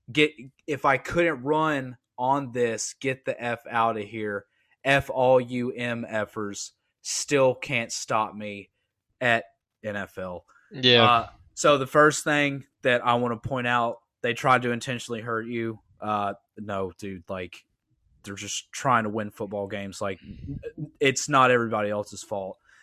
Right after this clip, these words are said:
Speaker 1: Um, "Sent me out there knowing I was still hurt." I mean, whatever. If you say that you can play through pain, which he did, w-, it was confirmed in that, that he wanted his, his bonuses and stuff like that.
Speaker 2: Right.
Speaker 1: Um,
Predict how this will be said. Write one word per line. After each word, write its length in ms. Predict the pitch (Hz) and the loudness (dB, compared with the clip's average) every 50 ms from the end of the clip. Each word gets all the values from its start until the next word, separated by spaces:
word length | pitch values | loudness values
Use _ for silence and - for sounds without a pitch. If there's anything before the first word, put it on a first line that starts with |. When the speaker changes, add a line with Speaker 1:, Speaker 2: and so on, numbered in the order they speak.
| _ _ _ _ - | _ _ _ _ 0
Speaker 1:
Um, 400 | 123 123 123 120 113 107 101 - _ _ _ | 4 4 6 6 4 2 -2 -6 _ _ _
"Sent 300 | _ - - - 156 151 | _ -4 -2 0 0 0
me 160 | 143 143 139 127 | 0 2 4 4
out 260 | 127 123 123 120 - | 4 4 4 2 2
there 180 | 127 120 117 | 2 2 2
knowing 360 | 113 113 117 120 127 131 131 127 | 2 0 0 0 0 0 0 2
I 100 | 120 120 | 2 2
was 180 | 120 123 117 | 2 0 -2
still 340 | - - - 123 120 113 107 | -4 -4 -2 0 0 0 0
hurt." 320 | 104 104 98 98 101 101 - _ _ _ _ _ _ _ _ _ _ _ - | -2 -2 -4 -4 -4 -6 -8 _ _ _ _ _ _ _ _ _ _ _ -4
I 80 | 120 | -2
mean, 160 | 123 123 117 110 | 0 0 0 2
whatever. 460 | 120 123 120 120 117 104 113 110 110 | 4 6 6 6 6 6 4 2 2
If 120 | 107 - | 0 0
you 120 | 123 120 117 | -2 -4 -2
say 220 | - - 127 120 | 0 0 2 2
that 100 | 113 117 | 2 0
you 140 | 113 117 113 | -2 -2 -4
can 140 | 123 110 - | -4 -6 -2
play 220 | - 123 120 117 | 0 2 2 2
through 180 | - - 113 104 | 0 -2 -2 0
pain, 320 | - - 123 120 113 107 | 0 0 2 0 0 0
which 180 | 120 127 - - | 0 0 0 2
he 160 | 160 147 131 | 2 2 4
did, 340 | 120 143 156 165 143 123 107 | 6 8 8 10 8 8 6
w-, 180 | 107 131 135 - | 4 2 4 6
it 160 | 131 139 135 | 4 4 6
was 180 | 135 143 139 - | 6 4 2 0
confirmed 560 | - 143 135 131 - 170 165 165 156 139 127 | -2 -4 -4 4 6 8 8 8 8 6 4
in 140 | 120 117 117 | 2 2 4
that, 300 | 120 117 120 123 120 - | 4 4 6 4 2 2
that 100 | 127 113 | -2 -2
he 140 | 127 123 120 | 0 -2 -4
wanted 460 | 120 123 127 131 131 127 123 120 - | -2 -2 -2 0 0 0 -2 -2 -4
his, 440 | - 131 127 123 113 - - - - _ _ _ _ _ _ - | -4 -2 -2 -2 -2 -6 -10 -12 -14 _ _ _ _ _ _ -6
his 180 | 127 135 123 | -4 -4 -4
bonuses 600 | 107 113 139 147 156 139 123 107 - 110 101 95 | 0 4 4 4 6 4 2 -2 -4 -8 -10 -10
and 100 | - 98 | -12 -16
stuff 300 | 90 - - 107 101 - | -16 -12 -10 -10 -10 -8
like 180 | 107 98 92 - | -10 -12 -12 -10
that. 260 | 107 104 101 98 - _ - - | -8 -8 -8 -8 -10 _ 2 6
Speaker 2:
Right. 220 | 127 123 123 104 - _ _ | 6 6 6 4 2 _ _
Speaker 1:
Um, 540 | - 120 117 117 110 110 104 101 95 95 - | 0 2 4 4 4 4 2 -2 -4 -8 -12